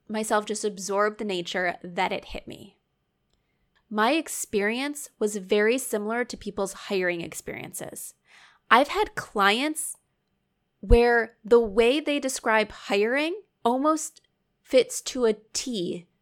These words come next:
the way I would describe what went wrong in that first hike. A lack of preparation, which led to a horrible experience, which made it so they're not sure if they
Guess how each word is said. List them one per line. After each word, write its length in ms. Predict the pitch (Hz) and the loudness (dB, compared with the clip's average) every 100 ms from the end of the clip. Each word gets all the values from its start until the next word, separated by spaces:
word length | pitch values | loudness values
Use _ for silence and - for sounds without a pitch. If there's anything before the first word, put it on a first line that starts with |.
| - | -6
the 80 | 208 | 0
way 240 | 208 208 208 | 4 4 2
I 180 | 185 190 | 0 0
would 140 | 196 | -4
describe 720 | 208 - - 226 220 175 190 _ _ _ | -6 -8 -8 -4 -2 -2 -4 _ _ _
what 280 | 208 202 214 | 4 4 6
went 220 | 247 247 196 | 2 2 -2
wrong 420 | 190 185 185 185 | 0 0 -2 -4
in 100 | 202 | -6
that 220 | 190 180 _ | -4 -6 _
first 340 | 180 175 - - | -4 -2 -4 -6
hike. 500 | 196 - - - _ _ _ _ _ _ _ - | -4 -4 -8 -20 _ _ _ _ _ _ _ -2
A 100 | 208 | -2
lack 400 | 202 196 202 214 | 0 2 2 2
of 100 | 285 | -4
preparation, 880 | 262 240 262 220 175 - 185 208 - _ _ _ _ _ _ _ | -2 -2 -2 -2 -2 -2 -4 -4 -10 _ _ _ _ _ _ _
which 280 | 214 233 - | -4 -2 2
led 220 | 220 208 | 4 4
to 180 | - 208 | 4 2
a 60 | 190 | 4
horrible 540 | - 208 220 240 285 | 6 6 6 2 -2
experience, 1000 | 311 - - 196 175 170 190 - - - _ _ _ _ _ _ - | -4 -4 -4 -2 -2 -2 -4 -6 -12 -12 _ _ _ _ _ _ -6
which 340 | 202 262 - | 0 0 0
made 240 | 220 220 240 | 2 4 4
it 180 | 285 | 2
so 200 | - 233 | 0 -2
they're 580 | 202 185 214 220 247 269 | -2 0 2 2 2 0
not 340 | 226 226 233 - | -4 -2 -2 -2
sure 460 | - 208 202 196 - | -6 -2 0 0 -2
if 120 | - | -6
they 240 | 196 - | -6 -6